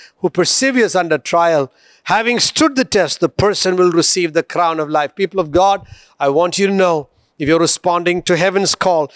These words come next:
First Peter five four says, "When the chief shepherd appears," for those of you that are serving God, "when the chief shepherd appears, you will receive a crown of glory that will never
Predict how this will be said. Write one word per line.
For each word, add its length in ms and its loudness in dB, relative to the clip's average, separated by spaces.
First 240 -4
Peter 200 2
five 320 -2
four 220 2
says, 380 0
"When 200 0
the 120 0
chief 560 0
shepherd 560 0
appears," 400 0
for 100 -4
those 220 2
of 80 -6
you 80 -2
that 100 2
are 60 2
serving 440 0
God, 240 2
"when 100 0
the 80 0
chief 340 0
shepherd 340 0
appears, 440 0
you 140 0
will 120 2
receive 480 0
a 80 0
crown 300 0
of 100 -2
glory 460 0
that 120 2
will 140 0
never 480 0